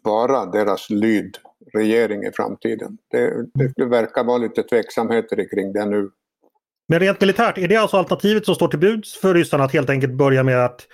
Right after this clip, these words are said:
Speaker 2: med artilleri och annat helt enkelt fysiskt förstöra städerna? Är, är, är det det som de har,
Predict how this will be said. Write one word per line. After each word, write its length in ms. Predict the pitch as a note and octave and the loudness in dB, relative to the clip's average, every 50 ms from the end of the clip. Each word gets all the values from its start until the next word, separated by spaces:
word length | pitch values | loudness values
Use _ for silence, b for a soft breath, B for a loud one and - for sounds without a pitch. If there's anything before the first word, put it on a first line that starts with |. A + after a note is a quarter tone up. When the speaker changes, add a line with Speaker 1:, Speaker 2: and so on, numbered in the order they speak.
| b b b b b - | b b b b b -2
Speaker 2:
med 160 | C#3+ C#3 C3+ | 0 0 0
artilleri 460 | C3 C3+ D3+ C3+ C3 C3 C3+ C3 C3+ | 0 0 0 2 4 4 4 4 4
och 100 | C#3 C3+ | 4 4
annat 360 | B2+ B2 B2+ B2 A#2+ - - | 4 4 2 0 0 -2 -8
helt 300 | - - C#3+ B2+ C#3+ B2 | -10 -6 -2 -2 0 0
enkelt 200 | C3 B2+ B2+ - | 0 -2 -2 0
fysiskt 420 | - D#3 D3+ D3 C#3 - C3 - - | 0 0 0 0 0 -2 -4 -2 -2
förstöra 580 | - C3 - D#3 E3 F3+ E3+ D#3 C3 B2 A#2+ - B B B B B B _ | -4 -2 0 2 2 2 2 2 2 0 0 -2 B B B B B B _
städerna? 420 | - - D#3+ F3 F#3 E3 C#3 A#2+ | -4 -2 0 0 2 2 0 0
Är, 140 | A#2+ C3 D3+ | 0 0 0
är, 460 | D#3+ D#3 D#3 E3 D3+ D#3 D#3+ - - | 0 0 -2 -2 -2 -4 -4 -2 -2
är 80 | F3 E3+ | 0 2
det 80 | F#3 | 2
det 220 | F#3 E3 D3 B2+ - | 2 2 2 0 -2
som 360 | - - - - - - C#3 | -8 -16 -20 -6 -2 0 0
de 100 | C#3 C3+ | 2 2
har, 120 | C3 E3+ | 0 -2